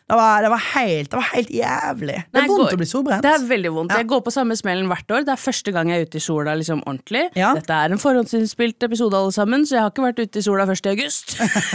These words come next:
Speaker 2: skal
Speaker 1: Det skal
Speaker 2: sies.
Speaker 1: sies.
Speaker 2: Men det er liksom første gang jeg ordentlig, liksom, «Nå skal jeg sette meg ut og slikke sol.»
Speaker 1: Ja.
Speaker 2: Og da, det blir den ene gangen.
Speaker 1: Ja, ja, ja,
Speaker 2: <laughs>
Speaker 1: ja,
Speaker 2: Det blir
Speaker 1: ja,
Speaker 2: med
Speaker 1: ja,
Speaker 2: den
Speaker 1: ja.
Speaker 2: ene.
Speaker 1: Ja, ja, ja, ja. Nei, altså, det, det er livsfarlig, da, det.
Speaker 2: Ja,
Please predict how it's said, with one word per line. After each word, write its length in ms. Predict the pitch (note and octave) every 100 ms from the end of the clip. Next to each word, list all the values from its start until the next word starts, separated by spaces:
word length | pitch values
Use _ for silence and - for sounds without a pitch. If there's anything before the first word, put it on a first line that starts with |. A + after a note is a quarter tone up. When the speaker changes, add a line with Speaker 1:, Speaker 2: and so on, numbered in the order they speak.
| -
Speaker 2:
skal 140 | - B3+
Speaker 1:
Det 180 | A#3 D#3+
skal 160 | B3+
Speaker 2:
sies. 180 | G#3+ A#3+
Speaker 1:
sies. 560 | A3+ C4 G#3 - - -
Speaker 2:
Men 100 | B3
det 80 | B3+
er 80 | C4
liksom 140 | C#4+ C4+
første 460 | - C4 - - G3+
gang 160 | F3+
jeg 100 | F3+ -
ordentlig, 360 | E3 D#3+ C#3+ F3
liksom, 220 | E3+ E3
«Nå 140 | E3+ E3 D#3
skal 260 | - E3 D#3+
jeg 120 | D#3+
sette 300 | F#3 - D#3
meg 120 | D3+
ut 300 | D3+ D3 -
og 260 | - D#3+ D#3+ - _ _ _ -
slikke 260 | F#3+ F#3
sol.» 320 | F3+ A3 A#3 E3+
Speaker 1:
Ja. 240 | F3+ F3+ D#3+
Speaker 2:
Og 120 | G3+
da, 120 | G3 D#3+ - _ _ _ _ F3 E3
det 100 | A#3
blir 220 | G#3 F3
den 100 | B3+
ene 160 | D4 A#3
gangen. 220 | G#3 D#4 _
Speaker 1:
Ja, 340 | D4 A3+ A#3+ D4
ja, 100 | D#4
ja, 120 | C4 D4+
Speaker 2:
<laughs> 40 |
Speaker 1:
ja, 60 | C4+
Speaker 2:
Det 120 | B3
blir 120 | A#3
Speaker 1:
ja, 60 | G#3
Speaker 2:
med 100 | F#3
Speaker 1:
ja, 60 |
Speaker 2:
den 80 | -
Speaker 1:
ja. 80 | D4+
Speaker 2:
ene. 140 | A3+ E4
Speaker 1:
Ja, 140 | F3 A3+
ja, 120 | E4
ja, 120 | C#4
ja. 100 | G#3
Nei, 160 | F#3 A3+
altså, 240 | C4+ A3+ A3+
det, 120 | G#3+ D#3
det 100 | F3
er 180 | D#3+ D3+
livsfarlig, 440 | D3+ - - C#3+ F#3
da, 80 | C#4+
det. 120 | C#4+
Speaker 2:
Ja, 120 | F3+